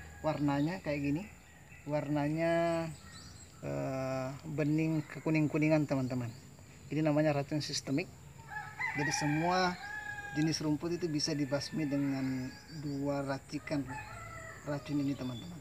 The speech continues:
Kita gunakan dua tutup atau dosis seratus mili. Oke, setelah itu kita gunakan juga,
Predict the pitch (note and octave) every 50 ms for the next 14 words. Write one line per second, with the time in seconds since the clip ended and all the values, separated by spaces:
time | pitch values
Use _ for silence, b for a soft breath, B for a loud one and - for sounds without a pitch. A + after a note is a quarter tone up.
0 | - - - - - - - C#3 C3 B2 B2+ B2+ B2 B2 B2 - - D#3 D3+ E3
1 | F3+ F3 D3+ D3 C#3 C3 B2+ - C#3 - - - D3+ D#3+ F3 G3 A3 - - -
2 | - - - - - - - - - - - - - - - - - - - -
3 | - - - - - - - - - - - - - - - C3 C3 - - -
4 | D3+ D#3 D#3 D#3+ E3 E3 E3 E3 E3 E3 D#3+ C#3 C#3+ C3+ B2+ - - D#3+ D3 -
5 | - D3 C#3+ C#3 C#3 C3 - - D3+ C#3+ - - - D#3 D3+ D3 C#3 C3 C3+ D#3
6 | G#3+ A#3 - - - - - - - - - - - - - - - - - -
7 | - - - - - - - - C#3 E3 F#3 F3+ - - D3+ D3+ D3 D3 C#3+ F#3+
8 | F#3+ F#3 F3 - E3+ D#3+ C#3 D3+ D3+ D3+ D3+ C#3+ - D#3 D#3 D3 C#3 C#3+ C3+ F3+
9 | F3